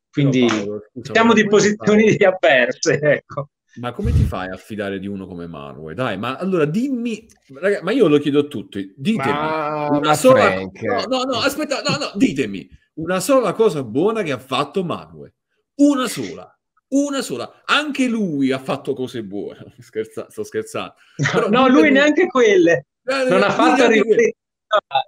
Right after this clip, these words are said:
Speaker 2: Cosa ha fatto di buono, Manwë? Cosa ha
Speaker 3: Frank,
Speaker 2: fatto?
Speaker 3: Frank, Frank, ma... Ma i, ma i Valar sono come la mamma. Cioè, quando sei piccolo
Speaker 2: Eh,
Speaker 3: dici,
Speaker 2: ma che
Speaker 3: "Oddio, che
Speaker 2: mamma?
Speaker 3: rompiscatole", poi dici, "Aveva proprio ragione lei".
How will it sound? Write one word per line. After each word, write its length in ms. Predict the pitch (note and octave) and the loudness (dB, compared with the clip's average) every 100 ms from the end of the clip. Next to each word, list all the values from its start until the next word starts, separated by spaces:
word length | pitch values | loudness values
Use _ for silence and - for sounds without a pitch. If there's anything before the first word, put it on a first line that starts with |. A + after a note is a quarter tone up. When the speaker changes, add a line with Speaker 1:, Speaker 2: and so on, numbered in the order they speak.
| - - _ _ _ _ | -6 -14 _ _ _ _
Speaker 2:
Cosa 280 | - D4 D4 | 0 0 0
ha 20 | |
fatto 440 | B3+ - D#3+ - C#3 | -4 -4 -6 -6 -6
di 100 | C#3 | -6
buono, 380 | B2+ B2+ A2+ A2+ | -2 -4 -4 -8
Manwë? 500 | G#2 E2 D#2+ D2+ - | -12 -14 -12 -4 0
Cosa 220 | A3 G2+ | 0 0
ha 20 | |
Speaker 3:
Frank, 40 | G2+ | -6
Speaker 2:
fatto? 140 | G2+ - | -10 -10
Speaker 3:
Frank, 360 | A2+ A#2 A2 | -4 -2 -2
Frank, 280 | - A2+ G#2 | -6 -6 -6
ma... 220 | F#2+ G#2+ G#2+ | -8 -10 -10
Ma 280 | G#2+ B2 C3 | -10 -6 -4
i, 260 | C#3 C#3+ A#2+ | -4 -6 -6
ma 140 | C3+ | -4
i 100 | D#3 | -2
Valar 640 | D3 B2+ A2+ G2 G2 G2+ G#2 | -2 -2 -4 -6 -8 -10 -12
sono 280 | - D3 D3 | -10 -10 -8
come 200 | G3 E3 | -10 -8
la 140 | A#2 | -8
mamma. 760 | F#2 D#2 D#2 D#2+ E2 E2 D#2 | -8 -10 -12 -12 -12 -10 -8
Cioè, 120 | A#2+ D3 | -8 -4
quando 220 | F3+ F3 | -2 -2
sei 260 | D#3 D#3 | -4 -4
piccolo 580 | D#3 G3 F#3 D3 D3 C#3+ | -6 -10 -8 -4 0 2
Speaker 2:
Eh, 180 | B2+ C#3+ | 2 4
Speaker 3:
dici, 200 | D3 C#3+ | 2 2
Speaker 2:
ma 80 | C#3+ | -2
che 100 | C#3 | -4
Speaker 3:
"Oddio, 300 | A#2+ D3+ E3 | -2 0 2
che 80 | D#3 | 0
Speaker 2:
mamma? 160 | - D3 | -2 -4
Speaker 3:
rompiscatole", 1300 | C#3 C#3+ D3+ C#3+ C#3 - - A#2+ C3 B2+ B2+ B2+ B2+ | -4 -4 -6 -4 -6 -6 -4 0 2 0 -4 -6 -4
poi 200 | C3 F#3 | 0 2
dici, 240 | D#3 D#3+ E3+ | 2 0 -2
"Aveva 260 | D3+ D#3 | -2 -6
proprio 220 | D#3 D3+ | -6 -4
ragione 380 | D3 A#2 C3+ B2 | -4 -4 -4 -4
lei". 500 | G2+ F#2 F2 F#2 A2+ | -6 -6 -8 -8 -10